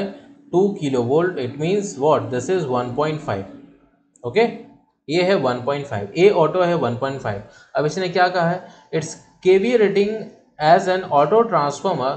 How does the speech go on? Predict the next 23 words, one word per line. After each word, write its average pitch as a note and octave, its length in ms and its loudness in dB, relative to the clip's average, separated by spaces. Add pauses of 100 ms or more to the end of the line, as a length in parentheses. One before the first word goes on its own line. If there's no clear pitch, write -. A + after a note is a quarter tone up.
(140)
compared F#3 520 2
to F3+ 160 0
the F3+ 80 0 (100)
two E3 180 -2
winding D3 400 -2
transformer, G#2+ 500 -4 (340)
इसका D3+ 260 -2 (100)
केवीए E3+ 320 0
rating D#3 320 -2
कितना B2 300 -4
होगा, A2 300 -4 (500)
Right? B2+ 320 -2 (340)
So A3+ 160 6 (220)
इसका E3+ 280 0
जो A3+ 200 4
केवीए F#3 280 2
rating F#3+ 320 0
होगा B2 240 0 (480)
वो C#3+ 120 2
आप D#3+ 180 4
देख C#3 180 0
लो, A#2+ 180 -4 (1120)
S G#3+ 300 2